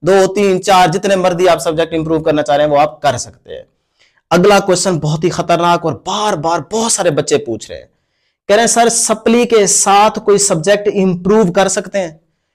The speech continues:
मतलब किसी एक स्टूडेंट को एक पेपर में सप्ली आ गई है, एक पेपर उसका एक सब्जेक्ट फेल हो गया है, अब वो कहता है "इसका तो मैंने पेपर देना ही देना है, लेकिन इसके साथ यार ये वाले जो दो सब्जेक्ट हैं इनमें मार्क्स कम आ गए लिहाजा ये भी दे देता हूं", ऐसा नहीं हो सकता।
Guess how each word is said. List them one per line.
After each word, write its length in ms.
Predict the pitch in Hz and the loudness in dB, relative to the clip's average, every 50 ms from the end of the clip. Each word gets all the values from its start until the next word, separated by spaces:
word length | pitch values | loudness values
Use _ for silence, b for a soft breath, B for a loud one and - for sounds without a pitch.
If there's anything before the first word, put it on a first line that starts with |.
| _ _ - | _ _ -2
मतलब 340 | 139 165 160 202 208 196 180 | -2 0 2 2 2 2 0
किसी 320 | - 220 202 - 214 185 208 208 | 0 -2 0 0 2 4 4 4
एक 100 | 208 208 | 4 2
स्टूडेंट 300 | - - 202 196 190 185 - | 0 0 2 2 2 2 2
को 400 | 196 196 208 202 - - _ _ _ _ - | 2 2 2 0 -2 -6 _ _ _ _ 0
एक 260 | 220 254 269 269 - - | 2 4 4 4 4 2
पेपर 260 | 214 208 - - 196 | 2 2 2 2 2
में 100 | 196 196 | 2 0
सप्ली 360 | - - 185 - 185 175 165 | 0 0 -2 0 2 4 4
आ 140 | 147 120 101 | 4 4 2
गई 200 | 92 78 78 73 | -2 -6 -12 -12
है, 160 | 71 69 - _ _ _ _ _ _ _ - | -14 -16 -18 _ _ _ _ _ _ _ -2
एक 180 | - 196 202 202 | 0 2 2 2
पेपर 260 | 202 196 196 202 180 | 2 2 2 4 2
उसका 200 | 180 180 - 190 | 2 2 2 2
एक 120 | 180 175 180 | 2 2 2
सब्जेक्ट 280 | - 156 170 160 151 | 0 0 0 -2 -2
फेल 240 | - - 165 156 143 | 0 2 4 4 4
हो 120 | 135 117 | 2 0
गया 160 | 95 78 78 - | -2 -6 -12 -16
है, 80 | - _ _ _ _ _ _ _ _ _ _ - - | -18 _ _ _ _ _ _ _ _ _ _ -2 0
अब 140 | 190 220 247 | 2 2 2
वो 80 | 247 | 2
कहता 260 | 240 240 233 226 254 | 4 2 2 2 2
है 60 | 254 240 | 2 2
"इसका 340 | - 220 - - - 247 | 2 0 -2 0 0 0
तो 100 | 240 240 | 2 2
मैंने 180 | 226 226 220 220 | 2 2 2 2
पेपर 300 | 208 220 214 214 220 208 | 4 2 2 4 2 2
देना 220 | 175 190 196 196 | 4 4 4 4
ही 80 | 196 208 | 4 4
देना 240 | 190 185 156 127 117 | 4 4 4 2 2
है, 180 | 101 95 110 | -2 -6 -8
लेकिन 200 | 147 202 - 233 | -8 -6 -2 -2
इसके 220 | 240 233 - 254 233 | -2 -2 0 -2 -2
साथ 240 | - 226 208 214 208 | 0 2 0 2 2
यार 160 | 220 226 233 | 2 2 2
ये 180 | 196 208 226 | 4 4 4
वाले 180 | 233 226 220 208 | 4 4 2 2
जो 80 | 185 185 | 2 2
दो 200 | 156 180 208 208 | 2 4 2 2
सब्जेक्ट 340 | 208 202 175 185 190 185 | 2 0 0 -2 -2 -2
हैं 80 | 214 214 | -4 -6
इनमें 140 | 214 208 190 | -4 -4 -4
मार्क्स 320 | 170 175 180 190 185 - | 0 0 0 0 0 -2
कम 240 | - 202 208 208 202 | -2 -2 0 0 2
आ 100 | 185 180 | 0 0
गए 100 | 180 196 | 0 0
लिहाजा 240 | 196 185 180 180 180 | 0 2 2 2 2
ये 120 | 175 175 | 2 2
भी 100 | 160 175 | 2 2
दे 100 | 160 156 | 2 0
देता 240 | 131 120 101 - 92 | 0 -2 -6 -10 -18
हूं", 80 | 92 - _ _ _ _ _ _ _ - | -20 -20 _ _ _ _ _ _ _ -2
ऐसा 300 | 160 170 165 - 190 190 | 0 0 0 0 -2 -2
नहीं 280 | 180 160 170 220 254 208 | -2 -2 -2 -2 -2 -2
हो 140 | 208 202 | -2 -2
सकता। 500 | 175 - 156 - 120 - 110 107 - _ | -4 -6 -8 -12 -12 -12 -12 -12 -14 _